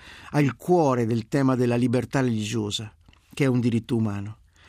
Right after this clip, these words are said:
E poi il vescovo Luciani scrive ancora: "Se uno ha coscienza che quella è la sua religione, ha il diritto di tenersela, di manifestarla e di farne propaganda. Si deve giudicare buona la propria religione, ma anche quella degli altri.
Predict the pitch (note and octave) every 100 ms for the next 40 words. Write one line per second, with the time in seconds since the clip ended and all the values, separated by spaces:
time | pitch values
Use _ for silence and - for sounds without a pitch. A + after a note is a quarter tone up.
0 | - - - - E3 - B3 C#3 - C3
1 | C3+ G3 - D3+ D3+ - G#3 D#3 - E3+
2 | D#3 C3 A2+ A#2 A2 G#2+ - - - -
3 | - C4+ D4+ B3 F#3 - E3 - - A3+
4 | G#3+ E3+ - C#3+ A#2 - - _ - A#2+
5 | - F3+ F3+ C3+ A#2 - D3 C3 A#2+ A2
6 | A2 G2+ G#2 G#2+ G3 G3 E3 G3 C#4 -
7 | C#3 A#2+ B2+ B2 A2+ - A#2 A#2 B2 B2
8 | A#2+ C3 - A3 A#3+ A3+ B2+ - C3 A#2
9 | A2 A2 A2 B2 G#2 A2+ - _ - -
10 | - - - - - - C3+ C3 F#3+ F3
11 | B2+ D3 C3+ - F#3 D#3 B2+ A2+ B2+ D#3+
12 | G#3 G3+ D3 A#2+ F#3 E3+ D#3 C#3 C#3 B2
13 | A#2+ B2 D#3+ A3 D3 E3+ C#3+ A#2 A#2 D3+
14 | A2+ - A#2+